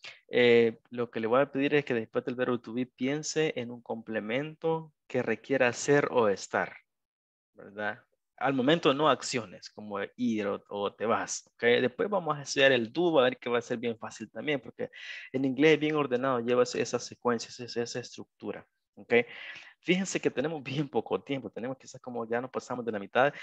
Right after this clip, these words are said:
y aún tenemos que ver el otro tema de las preposiciones. <laughs> Vaya, miren, Gerson acaba de mandar uno y ese es un tiempo que lo vamos a estudiar también porque es "What, what are you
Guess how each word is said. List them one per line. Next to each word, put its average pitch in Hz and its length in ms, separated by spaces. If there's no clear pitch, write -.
y 117 80
aún 123 80
tenemos 120 280
que 113 120
ver 117 80
el 113 100
otro 110 180
tema 107 280
de 107 80
las 107 100
preposiciones. - 720
<laughs> - 240
Vaya, 123 300
miren, 117 260
Gerson 139 280
acaba 143 200
de 143 60
mandar 135 300
uno 190 280
y 127 200
ese 139 260
es 151 100
un 127 160
tiempo 156 540
que 160 100
lo 113 140
vamos 143 300
a 131 40
estudiar 107 360
también 123 360
porque - 320
es 117 160
"What, 107 440
what 127 380
are 143 180
you 113 120